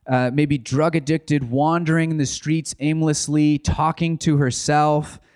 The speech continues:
Uh, that was Mary Magdalene. And,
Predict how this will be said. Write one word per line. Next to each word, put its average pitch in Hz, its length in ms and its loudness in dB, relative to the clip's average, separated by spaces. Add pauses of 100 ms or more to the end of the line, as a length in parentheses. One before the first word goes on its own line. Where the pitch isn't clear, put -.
(140)
Uh, 135 220 -2
that 131 480 -2
was 180 160 2
Mary 160 280 0
Magdalene. 123 500 -2 (1800)
And, 160 200 2